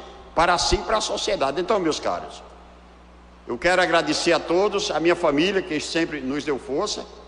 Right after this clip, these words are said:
aos presentes, ao Tonho, meu padre Francisco, aos senhores vereadores, e podem ficar tranquilos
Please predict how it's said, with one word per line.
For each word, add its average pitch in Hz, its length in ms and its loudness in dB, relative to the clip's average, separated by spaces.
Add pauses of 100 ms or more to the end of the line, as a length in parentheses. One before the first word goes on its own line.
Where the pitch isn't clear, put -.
(800)
aos 143 200 -2
presentes, 165 680 2
ao 131 140 0
Tonho, 175 720 4 (220)
meu 107 100 -10
padre 135 280 -4
Francisco, 165 600 -4
aos 139 140 -6
senhores 156 280 -4
vereadores, 139 840 0 (500)
e 170 60 -10
podem 226 380 0
ficar 202 300 -2
tranquilos 180 720 -4